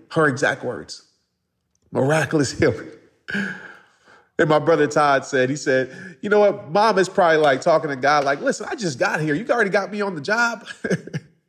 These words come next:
<laughs> But that's my mom. Anything for those that she loved and anything for anybody. And Maya got to go home on Friday. And on Sunday, we went to my mother's wake.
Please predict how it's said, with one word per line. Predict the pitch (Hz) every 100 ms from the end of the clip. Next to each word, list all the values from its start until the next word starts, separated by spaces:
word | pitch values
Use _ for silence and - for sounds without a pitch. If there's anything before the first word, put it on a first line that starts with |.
| -
<laughs> | 254 240 220 208 - _ _ _ _ _
But | 117
that's | 131 131
my | 135
mom. | 139 139 113 131 - _ _ _ _ _ -
Anything | 151 156 151 147 139
for | 139 131 120 127 - 123
those | 135 147 123
that | 131 123
she | 131
loved | 110 120 139 147 135
and | 127
anything | 170 165 165 160
for | 147
anybody. | 147 120 107 95 82 _ _ _ _ _ _ - - - - _
And | 123 120
Maya | 139 147
got | 135 143 139
to | 127 120 - - _ _ _ _ _ _
go | 107 139
home | 147 151 143
on | 123
Friday. | - 131 139 127 107 123 - - _ _ _ _ _
And | -
on | 120
Sunday, | 117 156 151 139
we | 131
went | 127 131
to | 127
my | 123
mother's | 123 123 120 127
wake. | 143 127 -